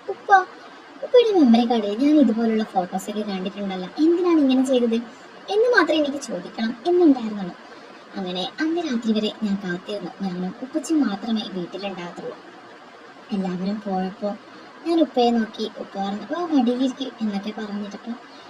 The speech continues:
ഞാൻ ഈ പോയിരുന്നു. കാരണം എന്താണെന്ന് വെച്ചാൽ വൈകിട്ടല്ലേ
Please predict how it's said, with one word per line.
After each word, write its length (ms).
ഞാൻ 180
ഈ 80
പോയിരുന്നു. 540
കാരണം 420
എന്താണെന്ന് 320
വെച്ചാൽ 260
വൈകിട്ടല്ലേ 600